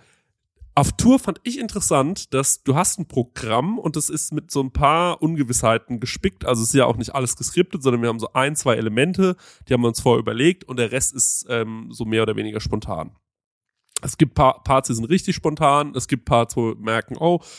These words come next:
die haben gut funktioniert“, die wiederholt man so oder so ähnlich nochmal, damit es einfach so, ähm, ja, dass der Abend Struktur hat. Das ist ganz wichtig, weil am Ende hast du irgendwann so einen doofen Tag, das hatte ich auch schon mal,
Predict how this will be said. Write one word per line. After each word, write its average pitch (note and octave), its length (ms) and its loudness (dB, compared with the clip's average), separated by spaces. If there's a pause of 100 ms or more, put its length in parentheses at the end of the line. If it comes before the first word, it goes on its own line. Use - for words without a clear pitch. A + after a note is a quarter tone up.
(140)
die C3 60 2
haben B2 120 2
gut F#3 140 -2
funktioniert“, C3 500 2
die A2 80 -4
wiederholt C3 300 4
man D3+ 180 0
so C3+ 240 4
oder B2 160 2
so A2 140 -2
ähnlich D3+ 340 -4
nochmal, B2 440 2 (360)
damit A#2+ 240 4
es A#2+ 140 0
einfach A2 260 -2
so, G#2+ 460 0
ähm, G#2 340 -4
ja, A2+ 180 -2
dass A#2 200 -2
der A2+ 100 0
Abend A2+ 220 -6
Struktur - 360 0
hat. - 200 -2
Das G#2+ 60 -2
ist - 60 0
ganz B2 240 2
wichtig, C#3 360 0
weil A#2 340 2
am B2 160 -6
Ende B2 220 -2
hast A#2 140 -4
du B2 40 -2
irgendwann A#2+ 260 -2
so A2+ 120 -2
einen A2 180 -8
doofen B2+ 340 6
Tag, C3+ 340 4
das - 80 -8
hatte A2+ 100 -6
ich - 100 -10
auch C#3 120 2
schon D#3 120 4
mal, C3+ 220 6